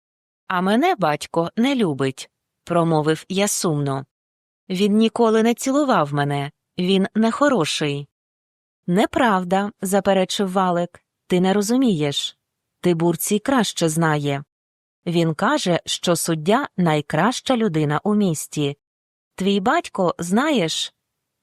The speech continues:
він засудив навіть одного графа». «Так, це правда. Граф дуже сердився, я чув». «Ну, от бачиш,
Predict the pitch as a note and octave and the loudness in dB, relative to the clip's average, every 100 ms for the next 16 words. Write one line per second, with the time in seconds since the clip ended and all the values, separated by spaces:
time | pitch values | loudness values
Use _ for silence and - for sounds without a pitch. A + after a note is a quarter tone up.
0 | _ F#3 F#3 F#3+ - F3+ F3+ - F#3+ F#3 | _ -4 0 0 0 -2 -2 -2 -2 0
1 | F#3 F#3 F#3+ F#3+ G3 F#3 G#3+ A3+ B3 C#4+ | 2 2 0 -2 -4 0 0 0 0 0
2 | A#3 D3 D3+ C#3+ D3 _ _ _ _ _ | 0 -2 -4 -4 -8 _ _ _ _ _
3 | _ _ - F#3 D3 - - C#4 D#4 A#3+ | _ _ -2 0 0 -2 -4 -2 0 0
4 | F3 E3+ G#3+ A3+ _ _ _ _ _ - | 2 0 -2 -4 _ _ _ _ _ -4
5 | F3 F#3+ F#3+ - G#3 A#3 D4+ - F3+ C3+ | 0 0 -2 -4 -2 0 -2 0 0 0
6 | C#3+ - C#3+ C3+ - G#3 C4+ - D3+ B2 | -6 -4 -4 -6 -6 -4 -4 -4 -6 -6
7 | - _ _ _ _ _ _ _ - G3 | -12 _ _ _ _ _ _ _ 0 2
8 | F#3+ F3 D#3 D#3+ D4+ - E3+ D3 - | 2 -2 -2 -2 -2 -2 -2 -2 -4